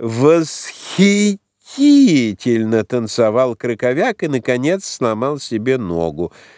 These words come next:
Я ещё тогда на этот случай стихи сочинил».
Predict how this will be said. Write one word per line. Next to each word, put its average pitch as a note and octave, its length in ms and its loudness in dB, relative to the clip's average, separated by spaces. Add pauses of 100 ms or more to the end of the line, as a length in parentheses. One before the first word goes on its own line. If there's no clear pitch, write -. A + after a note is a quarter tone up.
(300)
Я B2+ 240 2
ещё D3+ 320 -4
тогда A#2 560 -2
на D3+ 100 -4
этот C3 400 -2
случай G#2 560 -6 (400)
стихи - 720 -2
сочинил». F2 880 -6